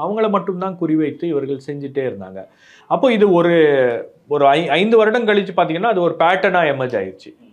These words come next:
நீங்க வந்து இன்னைக்கு அரசாங்கத்துக்கு எதிரா பேசுனீங்கன்னா பா ஜ க தலைவர்களே உங்க வீட்டுக்கு இ டி வரும் அப்படின்னு சொல்ற அளவுக்கு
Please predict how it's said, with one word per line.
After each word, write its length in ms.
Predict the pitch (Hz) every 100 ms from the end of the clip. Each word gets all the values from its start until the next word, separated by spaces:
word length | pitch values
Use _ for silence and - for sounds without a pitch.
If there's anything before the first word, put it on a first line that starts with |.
| _ _ _ _ _ _ _ _
நீங்க 280 | 131 165 175
வந்து 560 | 165 190 220 208 190 165
இன்னைக்கு 420 | 165 165 160 151
அரசாங்கத்துக்கு 520 | 147 214 202 185 165
எதிரா 460 | 156 196 202 185 185 185
பேசுனீங்கன்னா 560 | 165 156 151 226 269
பா 160 | 143 180
ஜ 140 | 220
க 100 | 214
தலைவர்களே 500 | 208 190 190 180 185
உங்க 240 | 196 170 165
வீட்டுக்கு 340 | 160 170 156
இ 180 | 143 170
டி 100 | 175
வரும் 300 | 156 151 151
அப்படின்னு 400 | 143 135 151 151 151
சொல்ற 140 | 143
அளவுக்கு 600 | 147 135 139 170 165 247